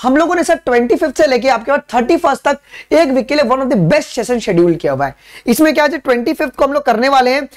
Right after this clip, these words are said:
सारे डायग्राम बेस्ड क्वेश्चन, ट्वेंटी सिक्स को हम लोग सेल डिजीज ग्लैंड बेस्ड क्वेश्चंस, ट्वेंटी सेवंथ को न्यूमेरिकल बोल्ड वर्ड बेस्ड क्वेश्चंस, हंड्रेड हंड्रेड एमसीक्यूज होंगी। ये अनअकैडमी की फ्री स्पेशल क्लास में होगी, इसकी लिंक डिस्क्रिप्शन बॉक्स में दी हुई है मेरे प्यारे बालकों, जाके अभी एनरोल कर लीजिएगा।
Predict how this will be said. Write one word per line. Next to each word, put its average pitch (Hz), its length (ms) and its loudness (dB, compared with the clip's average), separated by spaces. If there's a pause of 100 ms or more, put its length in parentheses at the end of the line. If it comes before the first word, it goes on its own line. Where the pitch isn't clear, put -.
(160)
सारे 269 260 0
डायग्राम 214 500 0
बेस्ड 269 220 0
क्वेश्चन, 277 360 0 (340)
ट्वेंटी 254 340 2
सिक्स - 220 -6
को 294 80 2
हम 269 80 0
लोग 285 100 -4
सेल 269 320 0
डिजीज 233 300 0
ग्लैंड 196 400 0
बेस्ड 254 220 0
क्वेश्चंस, 262 420 0 (560)
ट्वेंटी 262 280 0
सेवंथ 277 260 0
को 302 100 -4
न्यूमेरिकल 240 500 2
बोल्ड 233 380 2
वर्ड 220 300 2 (160)
बेस्ड 226 260 2
क्वेश्चंस, 247 420 -2 (100)
हंड्रेड 208 220 0
हंड्रेड 226 240 0
एमसीक्यूज 220 380 0
होंगी। 233 300 0 (500)
ये 247 80 2
अनअकैडमी 262 460 0
की 359 100 -2
फ्री 320 320 2
स्पेशल 269 260 -2
क्लास 247 220 0
में 226 60 -6
होगी, 254 140 -4
इसकी - 160 -6
लिंक 269 240 2
डिस्क्रिप्शन 254 440 0
बॉक्स 233 200 0
में 233 140 0
दी 220 80 2
हुई 247 140 2
है 254 80 2
मेरे 247 140 2
प्यारे 233 240 2
बालकों, 226 360 0 (360)
जाके 254 280 2
अभी 254 160 2
एनरोल 220 320 2
कर 247 120 -2
लीजिएगा। 240 480 2